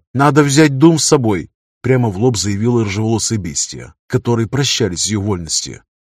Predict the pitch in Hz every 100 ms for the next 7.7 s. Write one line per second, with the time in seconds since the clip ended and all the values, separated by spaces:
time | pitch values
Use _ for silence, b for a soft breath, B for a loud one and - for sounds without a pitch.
0 | _ 101 117 117 113 - 117 123 101 87
1 | - _ 95 110 117 135 - 120 113 120
2 | 135 120 95 90 82 - _ _ _ -
3 | 123 160 - - 147 135 90 _ - 151
4 | 156 151 139 147 151 160 123 - 120 143
5 | 143 147 143 143 120 120 - 117 - 147
6 | 104 95 - _ _ 127 156 - - 139
7 | 160 156 160 160 120 80